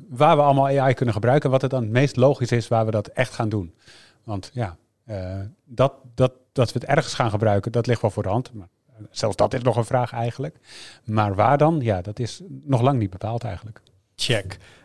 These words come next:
Speaker 2: Eh, even kijken, we hebben dingen over de, eh, alle juristen onder ons kunnen zich, eh, helemaal gaan verheugen. Want we hebben een video over de dema en een artikel over de desa.
Speaker 1: Ja, lekker in de Europese wetten. Ja, de dema, die gaat volgende week,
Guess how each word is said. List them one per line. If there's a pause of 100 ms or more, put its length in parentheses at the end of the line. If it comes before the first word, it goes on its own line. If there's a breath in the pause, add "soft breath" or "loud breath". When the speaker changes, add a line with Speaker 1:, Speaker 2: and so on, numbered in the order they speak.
Speaker 2:
Eh,
even
kijken,
we
hebben
dingen
over
de,
eh, (400)
alle
juristen
onder
ons
kunnen
zich,
eh,
helemaal
gaan (380 soft breath)
verheugen.
Want
we
hebben
een
video
over
de
dema
en
een
artikel
over
de
desa.
Speaker 1:
Ja,
lekker
in
de
Europese
wetten.
Ja,
de
dema,
die
gaat
volgende
week,